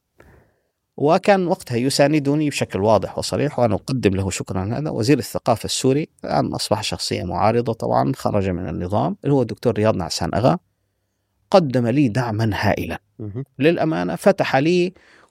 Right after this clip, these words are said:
Speaker 1: كل شيء في وزارة الثقافة. طبعًا لماذا؟ لأن في ألفين وثمانية كانت دمشق عاصمة الثقافة العربية،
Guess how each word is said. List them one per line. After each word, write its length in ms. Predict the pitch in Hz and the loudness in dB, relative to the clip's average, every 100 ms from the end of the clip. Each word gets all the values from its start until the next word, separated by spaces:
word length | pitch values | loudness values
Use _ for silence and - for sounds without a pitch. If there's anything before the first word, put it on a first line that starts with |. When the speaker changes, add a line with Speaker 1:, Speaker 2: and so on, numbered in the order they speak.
| _ | _
Speaker 1:
كل 360 | - 302 285 233 | 0 2 2 2
شيء 380 | - 196 202 - _ _ | 2 2 2 -4 _ _
في 220 | - 147 | -4 0
وزارة 320 | 139 131 113 - | 2 4 4 0
الثقافة. 480 | - - - 107 - _ | -14 -14 -14 -18 -20 _
طبعًا 220 | 208 208 | 0 2
لماذا؟ 380 | 196 196 214 160 | 2 2 2 2
لأن 160 | 117 123 | 2 0
في 160 | 131 | 0
ألفين 280 | 127 - 226 | 0 0 0
وثمانية 560 | 226 202 175 151 147 143 | 2 2 2 2 0 -4
كانت 380 | - 165 165 - _ | 2 4 4 0 _
دمشق 380 | 117 127 156 - | 0 2 2 2
عاصمة 280 | 120 143 123 | 2 2 -2
الثقافة 460 | 107 - - 113 - | -6 -6 0 0 2
العربية، 600 | - - 92 117 156 220 | -2 0 0 0 0 -2